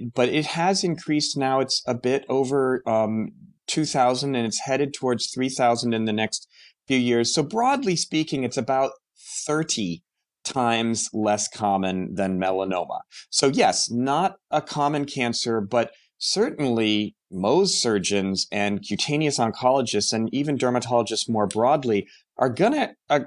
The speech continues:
encounter this directly or indirectly with their colleagues, you know, probably at least once every year or more, um,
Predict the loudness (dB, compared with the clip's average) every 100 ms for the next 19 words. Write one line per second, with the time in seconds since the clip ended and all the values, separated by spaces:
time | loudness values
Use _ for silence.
0 | -4 -4 -4 -2 -2 0 0 2 0 0
1 | -2 0 0 0 0 2 2 2 0 0
2 | 0 0 0 -2 0 2 4 4 2 0
3 | -2 -2 -2 -2 -2 0 -2 -4 -10 -2
4 | 0 2 0 2 2 2 2 2 2 0
5 | 0 2 2 4 2 0 -12 -14 -2 2
6 | 4 4 2